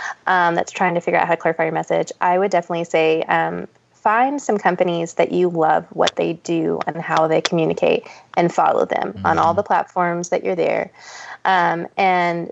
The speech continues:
Speaker 1: start seeing what is it that about them that makes them,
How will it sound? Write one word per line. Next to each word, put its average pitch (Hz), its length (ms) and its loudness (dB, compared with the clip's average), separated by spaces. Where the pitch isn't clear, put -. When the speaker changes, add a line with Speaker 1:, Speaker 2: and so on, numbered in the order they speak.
Speaker 1:
start - 460 0
seeing 208 460 0
what 202 360 2
is 247 200 2
it - 180 2
that 180 280 0
about 202 380 2
them 170 160 0
that - 120 -2
makes - 220 -2
them, 165 520 0